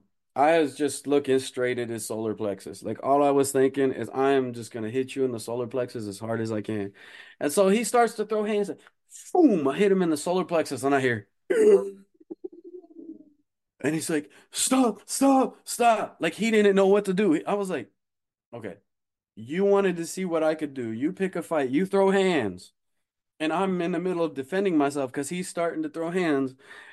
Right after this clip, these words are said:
and I hit him hard in the solar plexus. "You want me to stop?" Like, I'm like, "Bro, really?" So anyways, uh, we never had an altercation again. After that, he always wanted to be my friend and whatnot, which was, was kinda funny. Um,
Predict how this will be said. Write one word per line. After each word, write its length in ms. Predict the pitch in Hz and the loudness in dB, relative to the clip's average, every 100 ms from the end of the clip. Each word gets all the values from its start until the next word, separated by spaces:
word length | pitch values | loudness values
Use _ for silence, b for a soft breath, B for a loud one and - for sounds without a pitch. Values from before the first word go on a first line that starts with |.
| B - | B -2
and 180 | 135 135 | 2 2
I 100 | 156 | 2
hit 140 | 165 | 2
him 120 | 151 151 | 0 2
hard 240 | 160 156 | 0 0
in 80 | 147 | -2
the 60 | 143 | -4
solar 220 | 165 143 | -4 -6
plexus. 220 | 131 147 | -4 -4
"You 80 | 175 | -2
want 160 | 170 | -2
me 120 | 180 165 | 0 0
to 80 | |
stop?" 460 | 156 180 156 107 - | -2 0 0 0 -6
Like, 160 | 120 117 | -10 -6
I'm 100 | 135 | -2
like, 240 | 113 95 | -4 -4
"Bro, 360 | 120 113 95 _ | -4 -4 -4 _
really?" 360 | - 120 120 120 _ b b b b _ | -8 -6 -6 -8 _ b b b b _
So 140 | - 202 | 0 2
anyways, 460 | 175 117 87 98 | 2 0 -4 -10
uh, 260 | 113 110 107 98 - _ _ _ _ | -8 -6 -6 -8 -14 _ _ _ _
we 200 | - 143 | -4 2
never 220 | 147 135 127 | 2 2 0
had 180 | 117 | 0
an 100 | 107 110 | -2 -2
altercation 520 | 107 101 120 113 113 | -4 -2 -2 -2 -2
again. 520 | 113 120 117 110 98 - 117 | 0 0 0 -4 -8 -14 -12
After 280 | 120 117 | -10 -6
that, 320 | 113 120 107 - _ _ _ _ _ _ _ - | 0 2 0 -8 _ _ _ _ _ _ _ -6
he 120 | 123 | -2
always 220 | 117 101 | -2 -2
wanted 160 | 110 107 | -4 -4
to 40 | |
be 100 | 101 | -4
my 160 | 101 104 | -4 -6
friend 240 | - 107 | -6 -4
and 100 | 95 | -4
whatnot, 380 | 90 80 90 90 _ | -6 -12 -14 -16 _
which 200 | 107 98 | -16 -14
was, 200 | 95 - _ - | -14 -16 _ -14
was 140 | 104 | -12
kinda 200 | - 101 | -8 -10
funny. 240 | 101 101 92 b b b b b | -8 -12 -12 b b b b b
Um, 480 | 135 135 131 120 | 2 4 2 -2